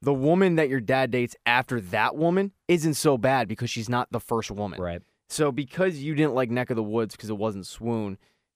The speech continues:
Speaker 1: it might have been like you were destined to like, it's kinda like, for me, it's like the Star Wars movies. Like, because episode one was so bad, people, th-, this, this movie, the, the latest one,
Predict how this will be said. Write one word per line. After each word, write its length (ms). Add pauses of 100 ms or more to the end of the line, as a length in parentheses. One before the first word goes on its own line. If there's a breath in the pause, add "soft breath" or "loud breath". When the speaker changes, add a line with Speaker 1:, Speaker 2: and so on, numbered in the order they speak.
(120)
Speaker 1:
it 160
might 300
have 100
been 120
like 140
you 100
were 120
destined 520
to 60
like, 220
it's 160
kinda 240
like, 80
for 160
me, 160
it's 100
like 80
the 80
Star 260
Wars 220
movies. 340 (200)
Like, 260 (680)
because 480
episode 500
one 280
was 140
so 400
bad, 480 (420)
people, 460 (420)
th-, 140
this, 300
this 220
movie, 520
the, 220
the 240
latest 360
one, 240